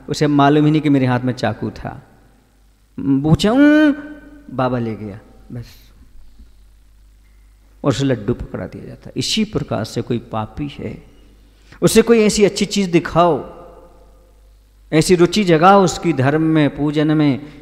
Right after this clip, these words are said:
स्वाध्याय में, किसी चीज़ में, ताकि वो भूल जाए कि मैं पाप भी करता था।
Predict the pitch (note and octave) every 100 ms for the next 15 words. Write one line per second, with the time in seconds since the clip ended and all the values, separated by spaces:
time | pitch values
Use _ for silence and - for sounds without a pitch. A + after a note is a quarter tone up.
0 | - - C3 C3 C3+ D#3+ D#3+ D3 D3 B2
1 | - B2+ A#2+ A2+ A2 - - _ - B2+
2 | - B2 G#2+ A2+ B2+ B2 A#2+ A#2 A2 -
3 | A2 A2 G2 - B2 A2+ A#2 A#2 - -
4 | _ - B2 A2 - - - - -